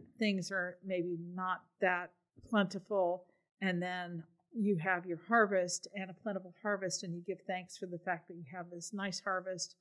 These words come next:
that will hopefully carry you through winter. Originally, e-, especially with settlement groups, they would pool their resources and try to make sure that everybody had enough and all that. But they,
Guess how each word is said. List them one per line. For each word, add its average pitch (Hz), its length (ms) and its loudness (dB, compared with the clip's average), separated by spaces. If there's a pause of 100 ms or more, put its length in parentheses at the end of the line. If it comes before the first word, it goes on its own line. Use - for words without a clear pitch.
(460)
that 190 160 4
will 180 120 -4
hopefully 180 380 -2 (120)
carry 175 300 0
you 180 160 -4
through 170 320 -2
winter. 196 520 0 (400)
Originally, 202 880 4
e-, 196 300 0
especially 202 460 0
with 180 160 0 (160)
settlement 208 520 4
groups, 175 320 -8
they 190 140 0
would 170 160 0 (140)
pool 214 180 6
their 180 200 2
resources 175 880 -2
and 165 140 -8
try 175 220 -2
to 170 80 -8
make 175 240 -10
sure 180 180 -4
that 175 280 -8
everybody 185 600 -2 (500)
had 220 200 8
enough 180 460 -2 (340)
and 180 180 -4
all 165 120 -6
that. 170 220 -12 (100)
But 175 160 -4
they, 202 160 2